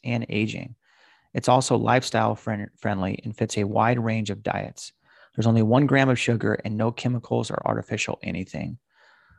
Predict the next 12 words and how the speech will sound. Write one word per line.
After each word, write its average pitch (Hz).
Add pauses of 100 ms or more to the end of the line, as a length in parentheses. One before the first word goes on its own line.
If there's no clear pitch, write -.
(400)
Reclaim 151
your 135
health 101 (440)
and -
arm 120
your 131
immune 117
system 101
with 110
convenient 123
daily 107
nutrition. 98